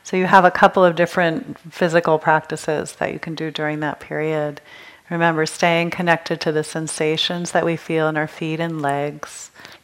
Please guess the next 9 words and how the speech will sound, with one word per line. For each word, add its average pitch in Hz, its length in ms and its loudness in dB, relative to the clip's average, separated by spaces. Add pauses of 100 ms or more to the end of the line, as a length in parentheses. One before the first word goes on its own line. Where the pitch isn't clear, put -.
the 165 120 -4
movement, 160 680 -2
the 156 120 -2
tingling, 156 580 -4
the 143 140 -2
pressure, 156 580 0
the 143 160 -4
heaviness, 151 580 -4
the 147 220 -4